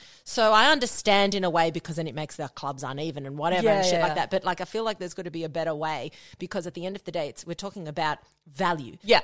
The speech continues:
Speaker 1: delivered. If
Speaker 2: Exactly.
Speaker 1: you're the best player,
Speaker 2: Yeah.
Speaker 1: why is there a cap on your salary? You, so the club can make more money, but you can't?
Speaker 2: Yeah, exactly.
Speaker 1: That's,
Speaker 2: That doesn't seem
Speaker 1: that
Speaker 2: fair.
Speaker 1: doesn't
Speaker 2: Yeah,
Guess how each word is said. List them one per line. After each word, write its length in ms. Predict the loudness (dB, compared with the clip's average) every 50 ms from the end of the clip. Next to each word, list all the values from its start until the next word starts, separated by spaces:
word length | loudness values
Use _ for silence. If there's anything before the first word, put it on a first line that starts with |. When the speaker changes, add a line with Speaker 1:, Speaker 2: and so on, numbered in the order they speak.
| 2 -6
Speaker 1:
delivered. 480 | -6 -4 -4 -4 -6 -6 -10 -18 -14 -12
If 60 | -10
Speaker 2:
Exactly. 320 | -4 0 0 0 2 0
Speaker 1:
you're 80 | -2 -2
the 60 | -2
best 400 | -4 -4 -4 -4 -2 -4 -8 -10
player, 420 | -12 -8 -6 -6 -4 -6 -8 -10 -14 _ _ -4
Speaker 2:
Yeah. 120 | -2 -2 -2
Speaker 1:
why 200 | -2 0 0 0
is 80 | 0 -2
there 120 | -4 -6
a 40 | -6
cap 240 | -6 -8 -8 -8 -8
on 100 | -10 -8
your 60 | -8
salary? 320 | -8 -8 -8 -8 -8 -8
You, 240 | -8 -6 -6 -6 -4 -2
so 160 | -2 -2 0
the 80 | -2 -2
club 340 | -4 0 2 4 4 4 2
can 140 | -4 -2
make 160 | -2 -2 -2 0
more 140 | -2 -2
money, 160 | -2 -2 -2 -4
but 140 | -6 -6
you 120 | -8 -10 -10
can't? 300 | -8 -6 -6 -4 0 2
Speaker 2:
Yeah, 140 | 2 2 2
exactly. 520 | 2 -2 -4 -2 2 2 2 2 2 -2 -4
Speaker 1:
That's, 160 | -4 -6 -8
Speaker 2:
That 180 | -10 -12 -12 -10
doesn't 260 | -10 -10 -10 -12 -16
seem 140 | -14 -6 0
Speaker 1:
that 140 | 0 0 0
Speaker 2:
fair. 80 | 2
Speaker 1:
doesn't 240 | 0 0 0 0 0
Speaker 2:
Yeah, 160 | 4 6 6